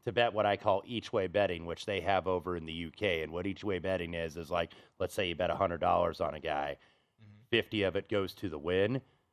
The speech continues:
Speaker 1: and the other fifty of it goes to however many places they offer. Maybe they offer five places or six places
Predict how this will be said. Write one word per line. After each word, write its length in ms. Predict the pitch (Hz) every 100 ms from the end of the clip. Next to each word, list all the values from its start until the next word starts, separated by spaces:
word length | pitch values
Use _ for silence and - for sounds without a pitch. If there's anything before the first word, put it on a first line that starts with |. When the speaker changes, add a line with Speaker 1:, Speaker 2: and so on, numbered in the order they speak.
| _ _ _
Speaker 1:
and 220 | 104 90
the 100 | 85
other 200 | 104 110
fifty 420 | 98 107 87 104 95
of 180 | 87
it 220 | 87 85 87
goes 420 | 98 90 87 85
to 360 | - 98 87 82
however 380 | 104 95 90
many 220 | 90 90 82
places 520 | - 92 87 - 80
they 140 | 87
offer. 260 | 76 71 80
Maybe 240 | 82 87
they 140 | 85 87
offer 300 | 85 - 85
five 420 | - 98 92 -
places 600 | 92 90 87 - 90 90
or 80 | 80
six 260 | - 98 -
places 480 | - 95 85 87